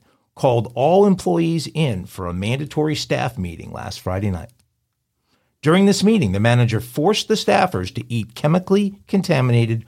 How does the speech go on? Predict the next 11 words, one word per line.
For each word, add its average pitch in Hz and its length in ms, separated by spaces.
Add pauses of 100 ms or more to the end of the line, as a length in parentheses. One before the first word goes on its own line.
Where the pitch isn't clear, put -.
(140)
soft 131 380
serve 131 320 (100)
ice 113 240
cream, - 260 (360)
quote, 113 300 (100)
"whether 127 340
or 104 240
not 107 420
they 120 100
liked 87 320
it." - 100